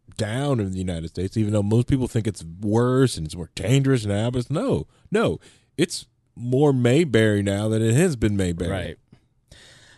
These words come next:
Speaker 2: All right, well, that is, uh, glad we could get to those and hope that helps you. Forward this on to a friend. Uh, if you have kids, uh, if you have teenagers, make them listen to this.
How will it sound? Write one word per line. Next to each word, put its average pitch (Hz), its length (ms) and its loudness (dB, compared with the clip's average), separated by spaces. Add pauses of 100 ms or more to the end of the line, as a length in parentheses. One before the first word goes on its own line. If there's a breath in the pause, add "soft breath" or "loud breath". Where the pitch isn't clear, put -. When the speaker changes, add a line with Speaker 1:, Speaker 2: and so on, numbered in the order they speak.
(120)
Speaker 2:
All 135 100 -2
right, 113 220 0
well, 120 440 0
that 190 240 2
is, 165 260 0
uh, 131 480 0
glad 185 220 2
we 180 100 2
could 156 140 -6
get 151 160 0
to 151 80 -2
those 139 440 2
and 113 220 -2
hope 131 280 0
that 147 180 0
helps - 360 -4
you. 113 460 0
Forward 165 300 0
this 135 140 -2
on 131 200 0
to 113 140 0
a 98 80 0
friend. 135 640 -2 (420 soft breath)
Uh, 101 360 -4
if 101 140 -6
you 120 120 -2
have 110 240 -4
kids, 165 540 -2 (440)
uh, 98 360 -6
if 107 140 -6
you 139 60 0
have 143 140 0
teenagers, 190 520 -2
make 185 200 -4
them 165 180 0
listen 139 240 0
to 107 60 -4
this. 117 460 -4